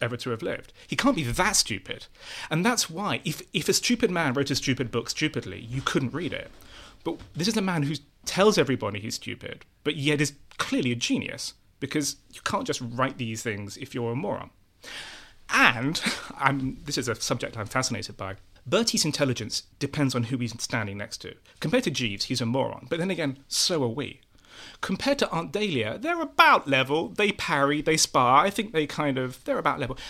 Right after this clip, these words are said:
And compared to the Drones Club, he's an absolute genius. I mean, <laughs> compared to, you know, Bingo Little or Oofy Pross, I mean, the man is like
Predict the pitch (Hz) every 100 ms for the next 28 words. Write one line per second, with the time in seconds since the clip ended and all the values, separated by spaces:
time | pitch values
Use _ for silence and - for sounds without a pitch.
0 | - 208 240 233 320 320 180 135 123 131
1 | 240 285 277 - 85 - 311 359 - 175
2 | - - 147 - - - - - 403 -
3 | 175 156 - 254 277 240 - - 311 -
4 | 330 320 214 202 240 135 120 - 220 202
5 | 180 147 180 135 117 165 185 180 165 -
6 | 180 - 175 247 294 320 330 220 151 131